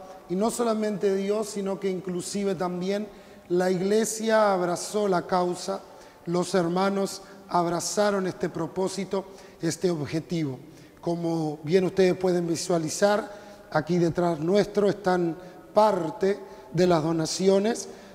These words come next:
porque este propósito no era únicamente aquí en nuestra sede nacional,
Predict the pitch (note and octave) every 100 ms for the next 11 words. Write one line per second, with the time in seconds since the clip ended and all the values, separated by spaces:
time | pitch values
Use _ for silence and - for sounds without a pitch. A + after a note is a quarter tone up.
0 | - E3 E3+ E3+ D#3+ F#3 F3 E3+ E3+ F#3
1 | F#3 F#3+ F#3+ F3 E3+ F3+ F3 F3 F3+ E3+
2 | E3+ F3+ F3 F#3 E3 - - - D#3+ -
3 | A3 A3 F#3+ - F3 D3+ F#3 F3 D#3+ -
4 | E3+ F3 G3